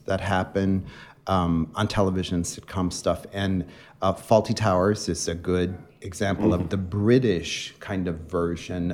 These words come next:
Speaker 1: of the comedy, how crazy it gets at times. It actually gets a tiny bit farcical, although we don't have any
Speaker 2: Mm-hmm.
Speaker 1: doors to
Speaker 2: Mm-hmm.
Speaker 1: slam. Um,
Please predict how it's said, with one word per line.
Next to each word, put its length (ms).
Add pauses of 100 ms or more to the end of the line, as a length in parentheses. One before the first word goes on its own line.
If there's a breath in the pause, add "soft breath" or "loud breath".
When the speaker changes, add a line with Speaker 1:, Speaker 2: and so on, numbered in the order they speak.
Speaker 1:
of 440 (120)
the 100
comedy, 560
how 200
crazy 800
it 140
gets 260
at 160
times. 440 (280 loud breath)
It 80
actually 280
gets 260 (100)
a 100 (100)
tiny 340
bit 160
farcical, 800
although 160
we 100
don't 140
have 100
any 120
Speaker 2:
Mm-hmm. 60 (120)
Speaker 1:
doors 400 (160)
to 60
Speaker 2:
Mm-hmm. 120
Speaker 1:
slam. 520 (420 loud breath)
Um, 280